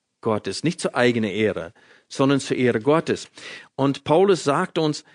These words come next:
hier in Vers fünfundzwanzig, „Jene freilich, damit sie einen vergänglichen Siegeskranz empfangen. Wir aber“, seht ihr das im Text? „Wir aber, wir Christen aber,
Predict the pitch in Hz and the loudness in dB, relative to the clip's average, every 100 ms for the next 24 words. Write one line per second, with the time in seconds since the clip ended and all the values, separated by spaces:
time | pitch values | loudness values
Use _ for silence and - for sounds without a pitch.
0 | _ _ - 151 165 165 151 143 135 156 | _ _ -2 2 4 2 2 2 2 0
1 | 156 143 131 143 165 165 151 135 131 147 | -2 -2 -4 -2 -2 0 -2 0 2 4
2 | 208 220 190 - 147 185 190 160 - 151 | 6 4 2 2 2 4 4 2 2 2
3 | 151 175 - 185 - 156 160 156 - 135 | 4 2 0 -4 0 0 2 0 2 2
4 | 120 160 254 220 147 120 123 113 - - | 4 4 4 0 0 0 0 -2 -6 -2
5 | 120 120 117 113 127 123 160 180 - - | -2 -2 -6 -4 -2 0 0 -4 -12 -16
6 | 110 117 240 392 381 294 - 160 135 113 | -12 4 8 8 8 4 6 6 8 6
7 | 104 85 - _ 139 247 294 240 233 254 | 2 -2 -10 _ 0 2 2 2 2 0
8 | - 247 214 247 - _ - - 135 294 | -2 0 0 0 -6 _ -16 -8 4 8
9 | 370 349 170 143 147 147 190 185 - 277 | 8 8 6 6 6 8 6 6 4 6
10 | 330 - 185 165 - 147 147 156 151 240 | 6 2 2 0 2 4 6 6 4 2
11 | 294 | 2